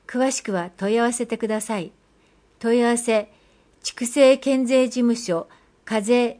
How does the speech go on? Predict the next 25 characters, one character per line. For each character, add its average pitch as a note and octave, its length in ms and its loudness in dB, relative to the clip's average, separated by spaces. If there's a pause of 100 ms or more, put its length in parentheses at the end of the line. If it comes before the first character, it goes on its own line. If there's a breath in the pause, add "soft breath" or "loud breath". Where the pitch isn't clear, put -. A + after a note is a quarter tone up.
第 A3 320 0
二 G3 140 -4
課、 E3+ 220 -8 (420)
電 G#3+ 260 -2
話 G3+ 220 0 (300 soft breath)
二 B3+ 280 2
四 A3+ 300 -2 (160)
九 C4 300 -4
一 B3+ 320 -8
九 G3+ 280 -4
七。 G3 360 -6 (1300 soft breath)
住 A#3+ 240 -2
宅、 A#3+ 500 0 (280 soft breath)
土 A#3+ 120 -4
地 C4 200 -2
統 C4+ 200 2
計 C#4+ 200 2
調 C#4 240 0
査 G3+ 160 -4
を E3+ 120 -4
実 F3 180 -8
施 - 160 -10
し - 140 -12
ま F3+ 160 -4
す。 - 180 -18